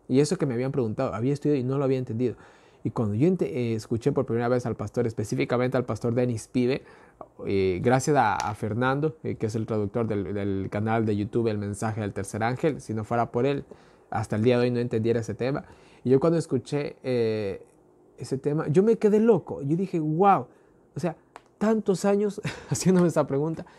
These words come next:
y nunca había podido haberle entendido". Y aquí viene un hombre en un video como de cinco minutos, que era un video recortado por otro canal de YouTube, eh,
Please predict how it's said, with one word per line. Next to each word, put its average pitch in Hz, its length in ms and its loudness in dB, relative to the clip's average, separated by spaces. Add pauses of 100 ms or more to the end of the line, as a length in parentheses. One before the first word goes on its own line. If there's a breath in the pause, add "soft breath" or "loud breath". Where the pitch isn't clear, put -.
(260 loud breath)
y 147 120 2
nunca 226 560 6
había 190 580 6
podido 185 320 4
haberle 175 220 2
entendido". 156 440 0
Y 131 140 -2
aquí 196 300 -4
viene 196 240 0
un 185 80 0
hombre 190 180 -4
en 175 80 -4
un 165 260 -4
video 156 240 4
como 135 200 -4
de 123 80 -4
cinco 151 240 -2
minutos, 143 240 0
que 143 80 -2
era 139 40 0
un 135 60 -2
video 135 160 4
recortado 135 540 0 (340 soft breath)
por 123 160 0
otro 135 160 2
canal 127 260 0
de 123 120 2
YouTube, 151 360 -2 (1120)
eh, 104 520 -4